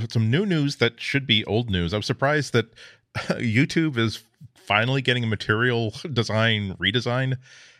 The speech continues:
and I thought, well, why don't you, if you, if you've got this new U I called Material, Google, why would you not have, like, one of your biggest landmark <laughs> apps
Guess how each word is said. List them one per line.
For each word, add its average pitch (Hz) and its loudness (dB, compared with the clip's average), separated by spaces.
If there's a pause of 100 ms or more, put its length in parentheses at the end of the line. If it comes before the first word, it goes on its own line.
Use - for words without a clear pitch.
(160)
and 104 0
I 107 0
thought, 107 0
well, 101 -2
why 107 2
don't 175 -4
you, 143 -2
if 127 -2
you, 131 2
if 127 -4
you've 131 0
got - 4
this 190 -2
new 151 0
U 127 0
I 151 2
called 113 -2
Material, 120 0 (320)
Google, 113 2
why 127 4
would 151 -2
you 131 0
not 127 0
have, 127 2
like, 110 2
one 113 4
of 135 -2
your 117 2 (160)
biggest 123 2
landmark 117 0 (280)
<laughs> - -6
apps 123 4